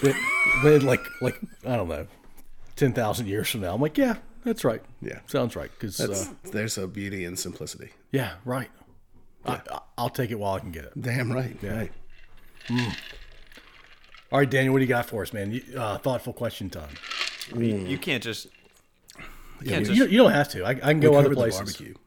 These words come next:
Speaker 2: Do you have
Speaker 3: Ah.
Speaker 2: a set list of questions that you ask every guest, or?
Speaker 1: Uh,
Speaker 3: No,
Speaker 1: we,
Speaker 3: no,
Speaker 1: we do.
Speaker 3: no.
Speaker 1: No, we do have two. We, we s-,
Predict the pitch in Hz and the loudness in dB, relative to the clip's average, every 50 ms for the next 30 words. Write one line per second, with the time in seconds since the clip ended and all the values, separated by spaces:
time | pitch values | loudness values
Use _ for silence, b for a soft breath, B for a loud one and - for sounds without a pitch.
0 | _ _ - 131 147 170 160 131 - - - 143 151 - 120 120 131 127 - 143 | _ _ 2 4 6 6 6 4 4 4 4 4 2 2 -2 -4 -4 -4 -4 -6
1 | 131 - 143 143 143 - 151 143 135 135 131 - 107 110 113 107 - - - 104 | -4 -2 -4 -4 -2 -2 -4 -2 -2 -4 -4 -2 -4 -4 -4 -6 -8 -10 -8 -8
2 | 110 110 95 101 101 113 117 - - - - 90 87 85 - 143 147 143 185 226 | -6 -6 -6 -6 -8 -8 -10 -10 -10 -10 -8 -8 -8 -2 2 4 8 10 10 10
3 | - 180 202 196 294 - 175 196 202 196 190 208 202 247 233 165 - - - 113 | 10 8 8 8 8 8 10 10 10 12 10 10 8 8 8 8 6 4 0 -2
4 | 90 87 110 127 135 135 143 139 127 - - - | 0 0 -2 -2 -2 0 0 0 0 0 -6 -8